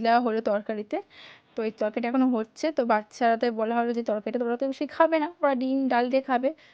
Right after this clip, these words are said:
তো ওদেরকে মা খেতে দিতে বসে গেছে। সব বাচ্চারা দেখো বসে গেছে, আহ, রূপম, অতনু, আমার পীযুষ বাবুকে আমি খাওয়াতে বসে গেছি,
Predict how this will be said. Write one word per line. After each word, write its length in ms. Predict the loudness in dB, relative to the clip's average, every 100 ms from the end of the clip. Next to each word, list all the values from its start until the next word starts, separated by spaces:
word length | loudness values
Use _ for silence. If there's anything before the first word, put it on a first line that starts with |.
| _
তো 80 | -10
ওদেরকে 280 | -6 -4 -2
মা 180 | -2 -2
খেতে 260 | -4 -4 -4
দিতে 180 | -2 -2
বসে 260 | -2 -4 -2
গেছে। 220 | -4 -4 -6
সব 200 | -6 -4
বাচ্চারা 420 | -4 -4 -4 -2 -2
দেখো 200 | -2 -4
বসে 300 | -6 -6 -6
গেছে, 300 | -4 -6 -4
আহ, 1040 | -6 -6 _ -20 -20 -20 _ -6 -4 -4 0
রূপম, 420 | 0 2 4 4 4 4
অতনু, 460 | 2 4 2 2 2
আমার 220 | 0 -2
পীযুষ 380 | 0 -2 -2 -2 2
বাবুকে 360 | 2 2 2
আমি 120 | 2 2
খাওয়াতে 340 | 2 2 2
বসে 220 | 0 0 0
গেছি, 260 | -2 -4